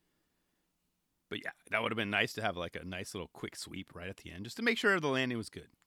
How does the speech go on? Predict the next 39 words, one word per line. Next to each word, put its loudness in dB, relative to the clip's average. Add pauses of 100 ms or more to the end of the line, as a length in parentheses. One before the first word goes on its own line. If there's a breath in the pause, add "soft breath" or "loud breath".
Sweep, -2
sweep, -6
sweep. 0 (300)
Yeah. -16 (2500 loud breath)
Or 10
even 8
maybe 8
someone 4
running 8
with 0
a, 2 (160)
like, -4
a -20
cordless -6
leaf -8
blower. -16
Yeah, -12
no, -8
so -8
I -6
said -10
cordless. -8 (3000)
Now -4
they're -4
even -6 (100)
cracking 2
down -6
on, -10 (280)
on -8
gas-fueled 2
ones. -6 (840)
So -8
I -8
got -10
a, -10
so -4
electric 0
cordless 0
one, -8